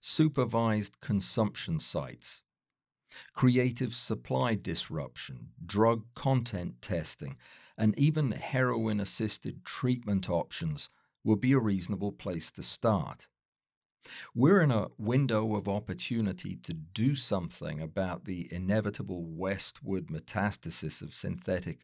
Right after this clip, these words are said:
opioid addiction. We should be working to develop novel and creative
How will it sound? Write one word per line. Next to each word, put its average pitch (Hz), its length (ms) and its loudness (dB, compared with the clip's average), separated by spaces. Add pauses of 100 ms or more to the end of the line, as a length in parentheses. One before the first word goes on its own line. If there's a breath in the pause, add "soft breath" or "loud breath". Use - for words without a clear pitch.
opioid 85 580 -4
addiction. 78 560 -4 (760 loud breath)
We 110 120 4
should 151 260 4
be 135 120 4
working 110 680 0
to - 140 -6
develop 101 500 0
novel 107 680 2
and 95 120 -6
creative 98 720 -4